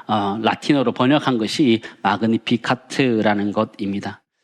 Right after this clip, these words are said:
이 마리아의 찬양에 처음 나온 헬라어 단어가 여기서 유래했기 때문에 마그니피카트라 이렇게 얘기합니다.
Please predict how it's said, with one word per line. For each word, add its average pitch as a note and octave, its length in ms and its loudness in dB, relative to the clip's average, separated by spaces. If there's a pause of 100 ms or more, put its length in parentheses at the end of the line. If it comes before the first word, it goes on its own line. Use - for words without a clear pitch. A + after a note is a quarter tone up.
(520)
이 C#3+ 60 2
마리아의 C#3 520 2
찬양에 C3+ 480 0
처음 F#3+ 500 0
나온 A#2+ 260 4
헬라어 B2 440 2
단어가 G#2+ 720 -2
여기서 G#2+ 420 0
유래했기 A2 500 0
때문에 A2 440 0 (240)
마그니피카트라 G#2 1200 -2
이렇게 G2+ 300 -2
얘기합니다. G2+ 720 -2